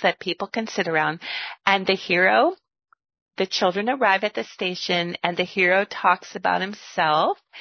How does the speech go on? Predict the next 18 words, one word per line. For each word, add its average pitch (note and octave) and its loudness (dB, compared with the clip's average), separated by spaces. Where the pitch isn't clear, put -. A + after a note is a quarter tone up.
and F#3 -2
the F3 -2
hero, F#3 -2
um, E3 -8
shares F3+ 2
basically F#3 -2
his F#3 -6
testimony D#3+ -2
and F3+ -2
then A3 2
does F#3+ 2
a D#3+ -2
game F3 2
or D#3 0
activity F#3+ -4
with D3+ -4
them. D3+ -6
For G3 8